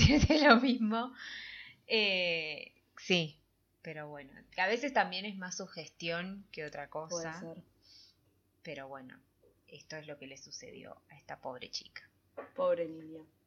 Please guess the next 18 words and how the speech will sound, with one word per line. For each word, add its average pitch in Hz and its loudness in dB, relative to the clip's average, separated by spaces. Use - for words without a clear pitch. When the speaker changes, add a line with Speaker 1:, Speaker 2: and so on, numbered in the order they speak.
Speaker 2:
Mi 302 0
tercera 175 6
historia 165 2
se 190 -2
llama 196 4
Martes 277 2
trece. 156 -2
No 311 0
te 247 4
cases, 240 0
ni 311 0
te 202 2
embarques, 165 2
ni 175 -4
juegues 165 -4
a 160 -4
la 151 -4
ouija. 151 -10